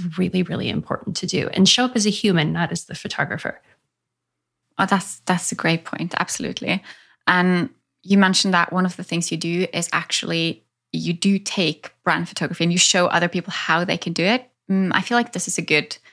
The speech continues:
Speaker 2: this is a good occasion <laughs> for you to talk about that as well. So we can understand both how you work and also to share what's possible when you think outside the box.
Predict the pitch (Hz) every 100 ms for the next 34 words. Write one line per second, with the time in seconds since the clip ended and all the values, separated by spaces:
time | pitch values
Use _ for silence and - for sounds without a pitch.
0 | _ _ _ - 262 254 262 220 214 208
1 | - 196 269 214 226 202 233 - 214 -
2 | 170 208 165 180 165 170 - 160 208 -
3 | 180 180 180 165 175 - 151 170 175 -
4 | - - _ _ - 220 214 - 180 170
5 | 180 185 190 185 233 262 - 185 - 185
6 | - - - 190 - - 185 185 185 180
7 | - 220 254 214 - - 202 - - -
8 | 185 _ _ _ _ - 190 185 185 185
9 | 175 - - - 202 - - -